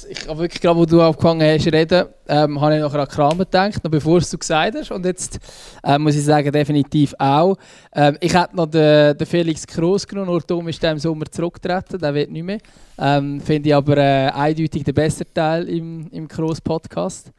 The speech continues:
Ähm, und find, und ich glaube auch, ich weiss nicht, jetzt, ob du es gesehen hast, dass die, die, die Challenge gemacht, irgendwie, also quasi den neuen Club für den Kroos gesucht, also nur für ein Spiel oder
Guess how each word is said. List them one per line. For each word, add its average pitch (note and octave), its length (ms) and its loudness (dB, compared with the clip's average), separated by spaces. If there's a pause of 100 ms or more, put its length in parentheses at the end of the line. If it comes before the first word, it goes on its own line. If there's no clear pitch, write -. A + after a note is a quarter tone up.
(460)
Ähm, C3 440 -4
und C#3 200 -12
find, C3+ 360 -4
und C#3 140 -4
ich - 140 -8
glaube C#3 260 2
auch, C3+ 200 2
ich C3 100 -6
weiss C#3 160 -2
nicht, C#3 100 -4
jetzt, C#3 140 -6
ob C#3 100 -4
du - 400 -10
es - 140 -20
gesehen C#3+ 280 0
hast, C#3 220 -6
dass C#3 180 -8
die, C#3 240 -4
die, C#3 340 -8
die C3+ 260 -2
Challenge C3+ 400 -2
gemacht, - 480 -6
irgendwie, C3 320 -4
also C3 160 -6
quasi C3+ 360 -4
den C3 140 -6
neuen C3 180 0
Club - 300 -6
für C#3 80 -2
den B2+ 100 -4
Kroos C#3 380 -4
gesucht, C#3 300 0
also B2 180 -6
nur C3 140 -8
für B2+ 280 -10
ein A#2+ 160 -8
Spiel B2+ 380 -8
oder C#3 140 -8